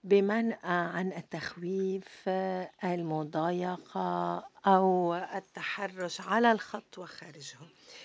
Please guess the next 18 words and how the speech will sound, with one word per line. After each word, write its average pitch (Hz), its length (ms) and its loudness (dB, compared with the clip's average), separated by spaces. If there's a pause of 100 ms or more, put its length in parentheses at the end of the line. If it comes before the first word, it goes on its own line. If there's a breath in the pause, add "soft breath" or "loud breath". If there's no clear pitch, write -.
(280 loud breath)
كذلك 240 760 -4 (300)
<clears throat> 233 460 6
الفضاء 190 420 2
المدني 175 600 0
يجب 175 460 -2
أن 175 580 -2 (580 loud breath)
ي-، 220 420 8 (2250 loud breath)
يعمل 208 480 6
وفقًا 208 380 -2
للمعايير 175 800 0
الدولية. 156 720 2 (1800 loud breath)
وفي 208 240 8
بعض 202 260 6
الأحيان 175 720 4
حري 202 520 2
أن 185 460 -6
نتذكر 180 840 -4
التعاريف. 156 920 -2